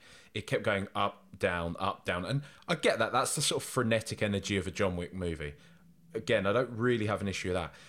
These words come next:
My biggest issue, mate, to, to get to the point that you originally asked me, my biggest issue with this film was,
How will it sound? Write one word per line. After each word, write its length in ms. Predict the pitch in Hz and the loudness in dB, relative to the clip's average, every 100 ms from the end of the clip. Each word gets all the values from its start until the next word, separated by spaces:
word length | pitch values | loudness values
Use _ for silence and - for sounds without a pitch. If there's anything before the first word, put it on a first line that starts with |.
| - - | -20 -8
My 140 | 120 156 | 0 2
biggest 360 | - 277 - | 2 0 0
issue, 220 | 185 147 92 | 0 0 0
mate, 180 | 90 - | -2 -4
to, 80 | 110 | -10
to 180 | - | -4
get 320 | 143 - 156 - | -4 0 -2 0
to 80 | - | -6
the 60 | |
point 320 | - - 151 | -4 -2 0
that 80 | 139 | -2
you 140 | 143 113 | 0 4
originally 440 | 123 143 151 127 | 4 4 2 2
asked 300 | 98 87 - | 2 -2 -6
me, 140 | 69 73 - - - - _ _ - | -12 -12 -20 -20 -20 -20 _ _ -4
my 120 | 123 | -4
biggest 400 | 123 240 240 - | -2 -2 0 0
issue 220 | 170 - | 0 2
with 60 | 104 | 0
this 140 | 113 | 0
film 240 | - 85 76 | -2 -4 -4
was, 220 | 80 - | -6 -8